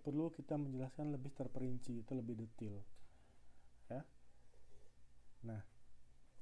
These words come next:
contohnya begini. Saya mau nanya nih ke rekan-rekan lagi, saya selalu nanya-nanya nih.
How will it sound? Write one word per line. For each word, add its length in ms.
contohnya 240
begini. 240
Saya 80
mau 160
nanya 160
nih 160
ke 80
rekan-rekan 400
lagi, 240
saya 160
selalu 240
nanya-nanya 400
nih. 200